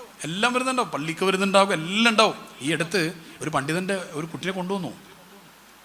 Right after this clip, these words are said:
അദ്ദേഹം ഒരു പണ്ഡിതനാണ്, അദ്ദേഹത്തിൻ്റെ കുട്ടി നൂറ് ശതമാനം നിരീശ്വരവാദിയായിരിക്കുന്നു. ഇത് ഗൗരവമുള്ള വിഷയമാണ്. മതമായിട്ട്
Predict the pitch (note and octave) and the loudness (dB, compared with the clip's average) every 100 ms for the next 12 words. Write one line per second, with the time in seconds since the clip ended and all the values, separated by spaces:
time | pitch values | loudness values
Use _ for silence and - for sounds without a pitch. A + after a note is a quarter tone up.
0 | - - - - B2 D#3+ G3+ A3+ G3+ G3 | -20 -20 -20 -14 -4 0 0 0 -2 2
1 | A3+ D#3 A#2 - - - - - - - | 4 4 0 -10 -18 -20 -20 -20 -20 -20
2 | - - - - A#2+ E3 F3+ G3+ G#3 D3+ | -20 -20 -20 -14 4 4 6 0 0 -4
3 | F3 D#3+ E3 A#3+ A3+ F#3 E3 D#3+ C#3+ D#3+ | -2 -2 -2 0 -2 -2 -2 0 -2 -2
4 | F#3 G3+ F3+ C3+ A2+ A2+ F#2+ - - - | -2 -4 -2 -2 -2 -6 -8 -14 -20 -20
5 | - - - - - - - - C#3 A#3 | -20 -20 -20 -20 -20 -20 -14 -6 0 0
6 | F#3+ G3 F3 C#3 C#3+ F#3 A3+ A#3+ A3+ A3+ | 0 -8 -6 2 4 6 6 4 4 4
7 | A#3 A3+ G3 - - - - - C3+ C#3 | 6 6 4 -2 -12 -18 -18 -6 0 4
8 | G3 G3+ | 4 2